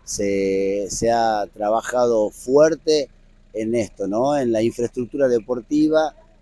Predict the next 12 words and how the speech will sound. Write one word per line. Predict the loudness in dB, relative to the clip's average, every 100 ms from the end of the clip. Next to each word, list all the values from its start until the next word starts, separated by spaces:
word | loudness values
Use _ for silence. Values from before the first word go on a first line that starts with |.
| _
eh, | -8 -4 -2 -2 -4 -6 -6
en | -4
las | -4 -4
capacitaciones | -6 -8 -10 -8 -6 -6 0 2 2 0 -4
a | -4 -4
lo, | -2 -2 2 2
a | 2
los | -6
que |
están | -6 -6 -4
a | -6
cargos, | 2 4 4 4 2 2 -4 -16